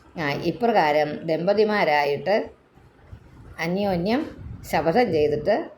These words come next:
അവിടെയുള്ള ആ പുരിയെ, അതിന-, ആ പുരം,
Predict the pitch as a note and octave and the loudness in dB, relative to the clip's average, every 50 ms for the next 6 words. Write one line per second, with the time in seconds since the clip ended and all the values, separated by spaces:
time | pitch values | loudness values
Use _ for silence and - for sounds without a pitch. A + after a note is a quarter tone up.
0 | _ _ _ _ - - D3 D3+ F#3 G3 G3 G3 F#3+ D#3 C3+ D3 D3+ D#3 E3 - | _ _ _ _ -4 -2 0 2 2 4 4 4 4 4 2 2 2 0 0 -2
1 | - D#3+ D#3+ G3+ A3+ A3+ - E3 D#3+ D#3 F3 E3+ E3 D#3 F3+ - - - - _ | -4 -4 -2 -2 -2 -2 -2 -4 -2 0 0 0 2 0 0 -2 -4 -8 -14 _
2 | - - F3+ F#3 G3+ G#3+ G3+ F3+ D#3+ - - G3 G#3 A3+ A#3 G3 D#3 D3+ | -8 -4 -2 -2 -2 -2 -4 -4 -4 -4 -6 -6 -6 -2 -2 0 0 0